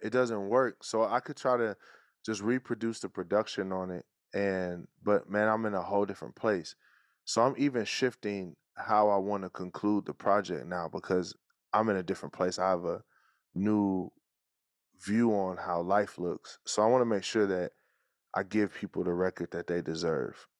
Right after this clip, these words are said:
and that's why it's taking so long. Uh, it's all in God's timing, so I'm waiting just like y'all. Whenever we get it done, the people gonna get it done.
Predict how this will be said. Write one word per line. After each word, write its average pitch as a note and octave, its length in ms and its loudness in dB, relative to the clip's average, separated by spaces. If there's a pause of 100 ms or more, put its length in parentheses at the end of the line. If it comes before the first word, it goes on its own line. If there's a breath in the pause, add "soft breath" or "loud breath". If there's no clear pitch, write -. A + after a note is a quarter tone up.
(100)
and F#2+ 140 -2
that's G#2 220 2
why F2 180 4
it's E2+ 100 -6
taking E2 360 -4
so - 200 -6
long. D2 360 -10 (640)
Uh, E2 260 0 (300)
it's - 160 -2
all A2+ 200 6
in G2+ 100 0
God's G#2 300 2
timing, G2 440 -2
so D#2 500 -6
I'm G#2 160 0
waiting G#2 300 2
just F#2+ 240 -2
like F2+ 200 -2
y'all. F2 360 -2 (400)
Whenever A2+ 500 2
we A2+ 140 -2
get A2+ 200 2
it G#2+ 140 0
done, G#2 500 0 (540)
the - 60 -6
people G2+ 360 -4
gonna F2+ 200 -2
get F2+ 200 -2
it B1+ 120 -8
done. - 240 -8